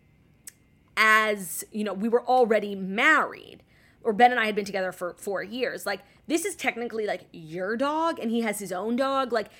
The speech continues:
he probably doesn't feel like, a, you know, it's not his daughter, you know? Theo is our son, like, hands down. So we, and I will be honest, like, Theo is almost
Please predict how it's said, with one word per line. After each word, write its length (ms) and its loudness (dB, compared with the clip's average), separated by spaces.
he 160 -2
probably 220 -4
doesn't 300 0
feel 200 0
like, 180 -2
a, 80 -4
you 80 -8
know, 100 -2
it's 200 -10
not 140 2
his 280 -2
daughter, 580 -2
you 180 -2
know? 360 0
Theo 340 6
is 140 2
our 340 2
son, 520 -8
like, 200 -8
hands 440 -4
down. 300 -2
So 120 -4
we, 220 4
and 280 0
I 120 6
will 140 4
be 100 -2
honest, 300 0
like, 160 -2
Theo 240 0
is 240 -4
almost 320 -6